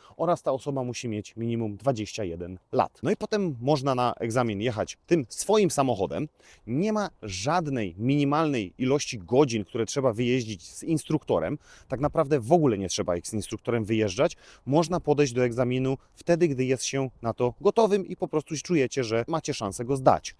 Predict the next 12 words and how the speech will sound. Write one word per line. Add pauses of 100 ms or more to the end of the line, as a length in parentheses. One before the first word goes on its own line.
(380)
Na
początku
oczywiście (120)
zdajecie (140)
teorię. (320)
Gdy (320)
teoria
jest
zdana, (120)
przystępujecie
do
egzaminu